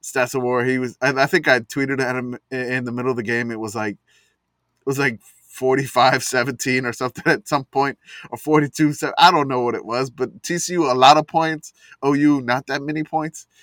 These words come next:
And I tweeted at him. I was like, "How much fun are you having right now?" He's like, "You have no idea."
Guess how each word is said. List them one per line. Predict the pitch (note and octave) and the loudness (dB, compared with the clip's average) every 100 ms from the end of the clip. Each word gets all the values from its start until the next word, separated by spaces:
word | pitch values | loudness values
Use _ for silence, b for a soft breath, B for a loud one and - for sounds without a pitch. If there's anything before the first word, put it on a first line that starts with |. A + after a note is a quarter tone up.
| b b - | b b -6
And | C3 | -2
I | C3 | -2
tweeted | C3 E3+ D#3+ D#3 | -2 2 4 4
at | C3+ C3+ | 4 2
him. | B2+ | -2
I | |
was | A#2+ | -4
like, | A#2 - | -4 -4
"How | F3+ | -6
much | D#4+ - | -6 -6
fun | - C#3+ | -6 -4
are | |
you | B2 G2+ | -4 -4
having | A2 G#2 | -4 -4
right | G2 E2+ | -8 -8
now?" | F2+ F#2+ | -8 -10
He's | F#2 | -10
like, | F#2 - | -12 -8
"You | D3 | -6
have | D3+ G2+ | -4 -6
no | G#2 G#2 | -8 -12
idea." | F2 - - | -12 -18 -20